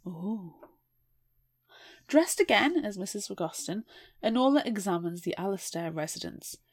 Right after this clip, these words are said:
Lady Cecily's bedroom was a considerable height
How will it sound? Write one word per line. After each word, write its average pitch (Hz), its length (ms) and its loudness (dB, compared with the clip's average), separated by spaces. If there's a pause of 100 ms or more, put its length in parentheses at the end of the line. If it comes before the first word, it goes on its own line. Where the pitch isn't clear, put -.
(300)
Lady 233 240 6
Cecily's 226 420 0
bedroom - 580 -4 (220)
was 165 480 -8
a 165 60 -10
considerable 214 720 -6
height - 340 -6